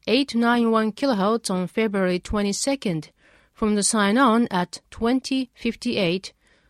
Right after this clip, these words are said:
to twenty-one oh five U T C in Thai. S I O rating was three three three. After the interval signal and opening announcement, news started. National Radio of Kampuchea from Cambodia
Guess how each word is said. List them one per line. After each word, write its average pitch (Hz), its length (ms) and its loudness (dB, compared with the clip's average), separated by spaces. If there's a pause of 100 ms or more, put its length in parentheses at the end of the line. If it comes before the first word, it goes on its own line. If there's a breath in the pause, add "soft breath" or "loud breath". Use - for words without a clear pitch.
(140)
to 190 260 2
twenty-one 226 800 0
oh 208 180 4
five 208 480 0
U 208 140 -2
T 214 160 -4
C 208 180 -2
in 196 200 -2
Thai. 170 440 -2 (500)
S 190 200 -2
I 180 160 2
O 170 100 2
rating 226 480 2
was 175 260 0
three 190 220 -4
three 202 300 -4
three. 233 480 -6 (800)
After 233 320 6
the 214 140 4
interval 220 340 0
signal 202 600 2
and 196 200 0
opening 208 400 2
announcement, 208 720 0 (160)
news 220 460 2
started. 151 580 -6 (1900)
National 226 500 2
Radio 185 500 4
of 180 280 0
Kampuchea 202 720 2
from 180 300 -2
Cambodia 185 680 2